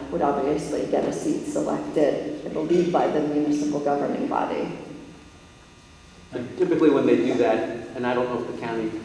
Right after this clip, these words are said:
Speaker 2: superintendent will do it by lots or whatever, so to provide for continuity, three of those seats would be three-year seats, three would be two-year seats, and three would be one-year seats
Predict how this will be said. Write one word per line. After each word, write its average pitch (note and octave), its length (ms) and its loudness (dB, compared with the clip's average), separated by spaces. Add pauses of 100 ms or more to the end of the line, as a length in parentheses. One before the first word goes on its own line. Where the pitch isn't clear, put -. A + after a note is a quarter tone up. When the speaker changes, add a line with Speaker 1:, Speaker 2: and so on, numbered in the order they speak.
(180)
Speaker 2:
superintendent A2+ 480 -4
will - 80 -6
do A2+ 160 8
it - 40 4
by G#2+ 120 4
lots A2 420 2
or B2 40 2
whatever, A2+ 300 6
so A2+ 280 0
to A2 60 0
provide A2+ 460 2
for - 80 -4
continuity, A2+ 920 4 (140)
three D3+ 220 10
of - 80 12
those - 160 8
seats - 200 6
would - 80 0
be G#2 160 0
three-year A2+ 280 6
seats, - 500 2
three B2 180 6
would A2 240 2
be - 180 -4
two-year A2 260 2
seats, - 640 -2
and - 120 -8
three B2 160 4
would G#2 260 4
be A2 60 0
one-year A2+ 320 2
seats - 320 -6